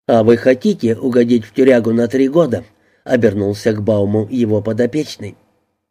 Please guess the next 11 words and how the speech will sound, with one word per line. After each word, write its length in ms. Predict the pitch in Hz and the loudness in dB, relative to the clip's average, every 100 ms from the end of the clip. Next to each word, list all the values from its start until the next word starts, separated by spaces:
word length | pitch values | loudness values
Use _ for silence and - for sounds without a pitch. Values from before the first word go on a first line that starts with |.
| _ - | _ -2
«У 140 | 117 | 0
них 300 | 110 113 - | 2 0 0
нет 200 | 123 120 | -2 -2
основания 800 | - 127 - 143 180 165 123 107 | -2 -4 0 2 4 4 2 0
для...» 360 | 104 117 113 104 _ _ _ _ | 0 0 0 -4 _ _ _ _
«Черта 540 | - 135 117 104 123 | -6 0 0 0 -4
с 60 | 117 | -4
два! 280 | 123 165 127 - _ _ _ _ _ | -2 0 0 -8 _ _ _ _ _
Откуда 500 | 139 135 - 185 135 | 2 2 2 4 4
они 220 | 113 120 | 4 4
узнали, 580 | 120 123 170 165 107 | 2 0 0 2 -2